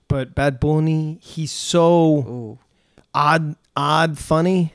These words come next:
Speaker 1: if that makes sense.
Speaker 2: Okay, yeah.
Speaker 1: It's playa.
Speaker 2: He
Speaker 1: When,
Speaker 2: knows
Speaker 1: when he
Speaker 2: he's trying to
Speaker 1: says
Speaker 2: be
Speaker 1: it's,
Speaker 2: ironic,
Speaker 1: yeah,
Speaker 2: you
Speaker 1: yeah,
Speaker 2: know?
Speaker 1: yeah. He's, he's totally aware, but I enjoy
Speaker 2: Yeah.
Speaker 1: him. I,
Speaker 2: It
Speaker 1: what I'm saying is, Bad Bunny, I enjoy you.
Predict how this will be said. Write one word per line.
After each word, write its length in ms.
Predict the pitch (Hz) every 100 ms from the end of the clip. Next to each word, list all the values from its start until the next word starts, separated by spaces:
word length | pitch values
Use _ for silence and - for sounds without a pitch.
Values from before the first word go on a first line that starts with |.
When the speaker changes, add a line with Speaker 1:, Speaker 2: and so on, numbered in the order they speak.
| 339
Speaker 1:
if 140 | 143
that 100 | 170
makes 240 | 160 175 156
sense. 380 | - 185 185 165
Speaker 2:
Okay, 240 | - 135
yeah. 400 | 143 160 131 123 117 -
Speaker 1:
It's 300 | 226 - -
playa. 1040 | - 143 135 139 165 175 170 165 156 135 120 _ _
Speaker 2:
He 120 | -
Speaker 1:
When, 60 | 285
Speaker 2:
knows 100 | 294
Speaker 1:
when 60 | 151
he 40 |
Speaker 2:
he's 100 | 160
trying 160 | - -
to 60 | 160
Speaker 1:
says 80 |
Speaker 2:
be 60 | 151
Speaker 1:
it's, 80 | 127
Speaker 2:
ironic, 320 | 117 110 143
Speaker 1:
yeah, 180 | 120 110
Speaker 2:
you 80 | -
Speaker 1:
yeah, 180 | 262 208
Speaker 2:
know? 60 | 160
Speaker 1:
yeah. 160 | 170
He's, 220 | 151 175 165 190
he's 280 | 214 196 -
totally 340 | 262 247 175
aware, 320 | 147 135 135
but 140 | 127 135
I 60 |
enjoy 340 | 135 131 123 110
Speaker 2:
Yeah. 40 |
Speaker 1:
him. 160 | 101 95 -
I, 140 | 165 -
Speaker 2:
It 100 | 214
Speaker 1:
what 100 | -
I'm 80 | 180
saying 280 | 165 220 226
is, 100 | 226
Bad 200 | 190 135
Bunny, 200 | 147 170 -
I 60 |
enjoy 400 | 131 117 113 104
you. 400 | 101 90 82 82